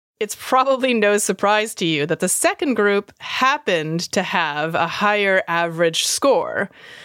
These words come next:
suggesting, of course, that they inflated their numbers a bit,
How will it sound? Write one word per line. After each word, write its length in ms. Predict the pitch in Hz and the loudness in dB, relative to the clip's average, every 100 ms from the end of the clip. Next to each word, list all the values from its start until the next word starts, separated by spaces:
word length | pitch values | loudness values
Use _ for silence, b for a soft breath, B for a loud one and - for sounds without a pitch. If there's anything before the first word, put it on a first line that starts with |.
| B B | B B
suggesting, 520 | - 226 277 294 254 | -2 2 2 2 0
of 140 | 208 | 0
course, 300 | - 180 170 | 0 0 0
that 160 | 180 165 | -2 0
they 160 | 175 - | 0 2
inflated 720 | 202 202 - 247 277 311 269 | -2 -2 -2 2 2 2 2
their 120 | 233 | 2
numbers 380 | 220 196 180 170 | 2 0 0 -2
a 60 | 160 | -2
bit, 280 | 104 73 | -4 -4